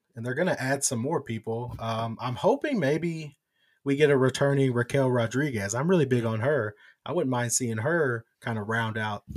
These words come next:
you know, that number six spot. But also, I'd be cool with Z-, Zelina Vega. Also, Michin. I'm really high on Michin.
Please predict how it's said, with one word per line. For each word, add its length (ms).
you 100
know, 160
that 220
number 180
six 280
spot. 260
But 80
also, 360
I'd 120
be 100
cool 200
with 100
Z-, 240
Zelina 360
Vega. 440
Also, 320
Michin. 560
I'm 80
really 200
high 200
on 140
Michin. 560